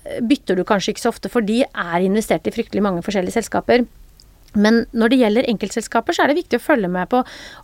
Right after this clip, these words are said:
om rammebetingelsene fortsatt er til stede for at dette er en god investering. Eh,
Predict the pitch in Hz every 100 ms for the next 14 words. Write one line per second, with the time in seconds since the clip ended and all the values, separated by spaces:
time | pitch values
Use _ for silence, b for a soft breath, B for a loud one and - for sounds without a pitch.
0 | - 247 262 - - 294 208 175 180 190
1 | 190 190 - 269 - 208 - 262 214 196
2 | 262 - 226 185 226 - 254 226 240 277
3 | 226 240 262 311 277 277 403 - B B
4 | B B - 277 277 277 269 277